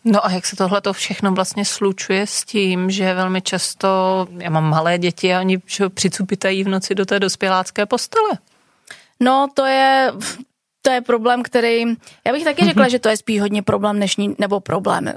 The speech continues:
Speaker 2: o, je to, je to, je to rys dnešní doby.
Speaker 1: Mhm.
Speaker 2: Eh, když jsme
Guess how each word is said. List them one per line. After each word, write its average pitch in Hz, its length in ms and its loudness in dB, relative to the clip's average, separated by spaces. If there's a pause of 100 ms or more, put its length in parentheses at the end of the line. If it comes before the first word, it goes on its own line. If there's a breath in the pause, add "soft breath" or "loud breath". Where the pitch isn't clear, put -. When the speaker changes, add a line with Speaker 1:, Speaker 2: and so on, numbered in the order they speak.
Speaker 2:
o, - 240 -2
je 247 140 2
to, 262 220 0
je 220 100 0
to, 226 240 0
je 214 120 0
to 220 380 0
rys 214 360 0
dnešní 190 360 -6
doby. 202 220 -4 (180)
Speaker 1:
Mhm. 196 260 2 (160)
Speaker 2:
Eh, 202 340 2
když 220 380 -2
jsme 233 520 0